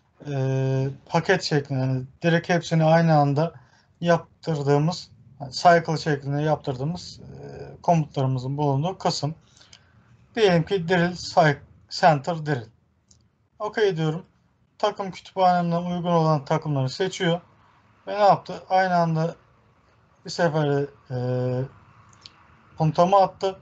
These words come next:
Sonrasında da geldi. Gördüğünüz gibi deliğimi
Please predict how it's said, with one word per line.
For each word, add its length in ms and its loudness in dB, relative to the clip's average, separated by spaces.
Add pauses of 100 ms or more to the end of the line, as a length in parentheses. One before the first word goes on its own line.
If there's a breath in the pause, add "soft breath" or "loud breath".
(420)
Sonrasında 680 -2
da 180 -2 (340)
geldi. 480 -2 (140)
Gördüğünüz 460 0
gibi 140 -10
deliğimi 480 2